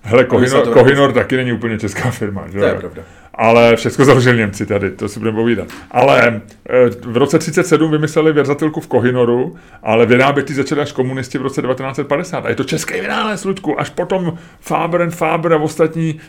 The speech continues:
Speaker 1: to začali vyrábět podle českého vzoru. Verzatilka je český vynález.
Speaker 2: To je boží.
Speaker 1: No.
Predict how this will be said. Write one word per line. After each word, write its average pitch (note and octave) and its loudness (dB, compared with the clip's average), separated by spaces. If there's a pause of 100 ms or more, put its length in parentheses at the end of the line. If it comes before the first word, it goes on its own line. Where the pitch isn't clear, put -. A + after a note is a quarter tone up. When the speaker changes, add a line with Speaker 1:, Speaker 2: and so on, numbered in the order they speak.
Speaker 1:
to C#3+ -6
začali D3+ 0
vyrábět D#3 0
podle D3+ -4
českého D#3 -4
vzoru. F3+ -2 (360)
Verzatilka F#3+ 0
je F#3 0
český F#3 -4
vynález. F3+ -6
Speaker 2:
To - -4
je A#2+ 0
boží. G2+ -8 (220)
Speaker 1:
No. A#2 -4